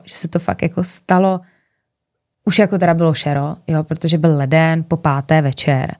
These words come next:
ale jako máš tam ty lidi. A, a mě by jako, n-, nerozumím tomu, co té Holly jako napovídal,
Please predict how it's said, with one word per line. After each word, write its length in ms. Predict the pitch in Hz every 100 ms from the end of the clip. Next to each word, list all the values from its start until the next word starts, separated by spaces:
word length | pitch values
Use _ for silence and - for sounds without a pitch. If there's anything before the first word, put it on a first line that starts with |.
| _ _ _ _ -
ale 140 | 170
jako 160 | 165 170
máš 280 | 160 143
tam 180 | - 175
ty 140 | 170 214
lidi. 500 | 208 160 160 71 - _ _ - 185
A, 40 |
a 120 | 175 202
mě 140 | 196
by 180 | 185 -
jako, 400 | 214 185 214 196 - _ 214
n-, 120 | 220 240
nerozumím 420 | 247 247 262 247
tomu, 240 | 247 240
co 180 | 247 254
té 200 | 247 247
Holly 240 | 220 226 220
jako 200 | 214 214
napovídal, 800 | 214 226 214 208 170 156 175